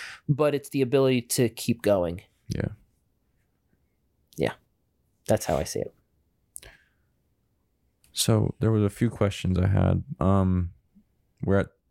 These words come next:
Speaker 2: two hours and thirteen minutes. I have, when we're ready to wrap things up, I ha-, I'll, I'll dive into the, the last questions and we'll do rapid fire.
Speaker 1: Okay.
Speaker 2: But, uh, I want, before that,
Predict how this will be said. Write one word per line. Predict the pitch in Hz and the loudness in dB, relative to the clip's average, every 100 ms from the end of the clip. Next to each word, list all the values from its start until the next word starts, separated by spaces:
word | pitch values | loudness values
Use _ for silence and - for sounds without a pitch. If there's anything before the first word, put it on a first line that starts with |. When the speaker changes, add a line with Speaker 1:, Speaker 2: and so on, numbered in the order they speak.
| - | -10
Speaker 2:
two | - 123 117 113 107 104 104 - _ | -2 0 2 2 2 2 2 -2 _
hours | 92 95 92 87 | -2 0 0 0
and | 87 - _ | -4 -8 _
thirteen | 101 90 - 90 | -4 -2 -2 2
minutes. | 87 87 82 - - - | 4 2 0 -6 -12 -8
I | 95 | -4
have, | 101 92 90 85 - - _ _ | -2 0 -2 -4 -14 -20 _ _
when | - 95 | 0 4
we're | 98 | 4
ready | 95 104 95 90 | 4 2 2 -2
to | - - 87 85 - | -4 -2 0 0 -4
wrap | 82 85 82 | -2 -2 -2
things | - 78 85 | -2 0 0
up, | 80 - | -2 -2
I | 80 | -2
ha-, | 90 - | -2 -2
I'll, | 80 73 - | -2 -2 -2
I'll | 78 | -4
dive | 80 - 80 78 | -2 -2 -2 -2
into | 78 71 | -2 0
the, | 71 71 - | 0 0 -2
the | 78 | -2
last | 82 80 - | -2 -2 -6
questions | - 78 - - 57 - | -8 -8 -6 -4 -4 -2
and | 73 80 | 0 0
we'll | |
do | 80 82 | 0 0
rapid | 76 78 - | 0 -4 -4
fire. | - - - - | -6 -4 -4 -4
Speaker 1:
Okay. | - _ _ - - _ _ - | -8 _ _ -20 -20 _ _ 0
Speaker 2:
But, | 90 | 0
uh, | 87 85 | 0 0
I | 90 | 0
want, | 92 | 0
before | - - 104 92 | 0 0 0 0
that, | 80 78 | -2 -4